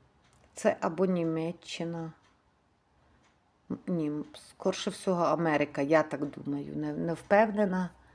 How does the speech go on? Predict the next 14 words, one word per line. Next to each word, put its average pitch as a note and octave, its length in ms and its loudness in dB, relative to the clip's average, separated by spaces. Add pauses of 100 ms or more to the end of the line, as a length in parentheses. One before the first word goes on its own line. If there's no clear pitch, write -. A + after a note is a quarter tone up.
(520)
але E3+ 220 -2
думаю, E3 360 -4
що - 200 -12
скорше - 400 -10
всього D#3+ 320 -10
Америка. D3+ 580 -6 (2000)
Ось D#3+ 140 -10
така D#3+ 320 -2
чудова C#3 500 -10
ніжна D3 440 -6
брошечка. A3+ 1040 -4 (2250)
Ну G3+ 120 0
що, - 220 -2
йдемо G3 420 4